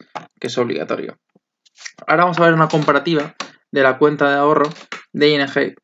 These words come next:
con el resto de bancos. Tenemos Renault Bank, que ofrece un cero sesenta y cinco por ciento, no tiene ningún límite, no tiene tarjetas y no tiene vinculación.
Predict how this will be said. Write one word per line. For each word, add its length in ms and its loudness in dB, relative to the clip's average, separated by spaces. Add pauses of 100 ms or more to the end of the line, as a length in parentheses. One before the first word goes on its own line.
(120)
con 240 4
el 180 -2
resto 340 0
de 100 0
bancos. 480 -4
Tenemos 380 -4
Renault 360 0
Bank, 300 0 (180)
que 80 -2
ofrece 220 -4
un 140 -4
cero 300 -2
sesenta 360 -2
y 40 0
cinco 280 -4
por 180 -4
ciento, 480 0 (400)
no 220 2
tiene 500 0
ningún 480 0
límite, 460 0 (340)
no 140 0
tiene 180 0
tarjetas 440 0
y 40 -4
no 80 -2
tiene 240 0
vinculación. 920 -2